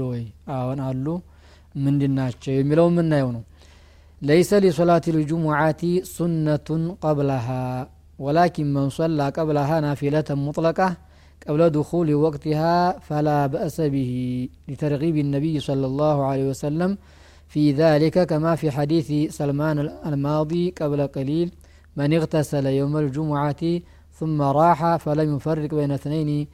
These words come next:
فصلى ما كتب له የሚለውን ሐዲስ ስላየን፣ እ፣ ስለዚህ ከጁሙዓ ሶላት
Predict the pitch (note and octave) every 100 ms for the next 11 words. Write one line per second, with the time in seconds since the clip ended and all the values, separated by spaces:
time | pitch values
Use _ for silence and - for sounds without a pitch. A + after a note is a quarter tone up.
0 | - - - - C3+ D#3+ D#3 D3+ D3+ D3+
1 | C#3+ C#3 C#3 C3+ C3 C3 G2 - - -
2 | - C#3 C3 C3 C3 B2+ B2+ B2 - C3+
3 | C3 C3 F#3 - - - - - - -
4 | C3+ C3+ C#3 C#3 - - D3+ D#3+ E3 F#3
5 | - D#3 D#3 E3+ E3 D3+ D3+ D3+ - -
6 | - D#3 D3+ D3+